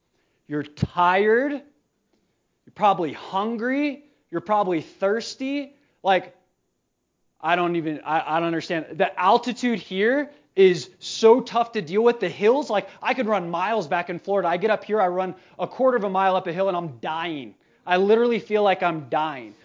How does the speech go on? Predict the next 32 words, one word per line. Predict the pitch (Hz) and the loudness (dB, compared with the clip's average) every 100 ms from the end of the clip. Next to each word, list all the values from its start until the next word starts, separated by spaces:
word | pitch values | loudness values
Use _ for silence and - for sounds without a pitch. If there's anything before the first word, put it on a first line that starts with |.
| _ - | _ -2
Running | 180 220 254 | 0 2 2
these | 233 214 - | 2 -2 0
hills | 202 220 220 | 2 2 2
around | 233 233 | 0 -2
here, | 214 247 208 | -2 2 2
it's | - - | 0 -10
crazy. | - 247 233 233 185 120 | -12 -4 -2 -2 -6 -12
It | - _ - | -16 _ -4
takes | 208 - | -2 -2
so | - 240 233 | -6 -2 0
much | 226 165 - | -2 -6 -8
more | 190 214 196 - | -6 -4 -4 -6
out | 165 226 196 | -2 0 0
of | 143 | -4
you. | 127 110 - _ _ | -8 -14 -16 _ _
Jesus | 190 226 208 139 | -6 -4 -2 -4
brings | 123 160 196 233 226 165 | -8 -8 -6 -6 -8 -6
them | 190 170 - | -6 -8 -8
up | 202 226 220 - _ _ | -4 -4 -6 -16 _ _
this | 175 175 156 | -6 -6 -6
mountain. | 180 220 202 | -8 -8 -8
He | 180 | -10
brings | 131 190 220 190 | -6 -6 -6 -6
this, | 185 - - _ 175 | -6 -8 -14 _ -6
them | 185 180 | -6 -4
up | 196 220 - | -4 -4 -4
this | 175 - | -6 -6
hill, | 226 240 | -6 -4
and | 180 | -4
then | 180 | -6
he | 175 | -8
says, | - 170 131 | -6 -6 -8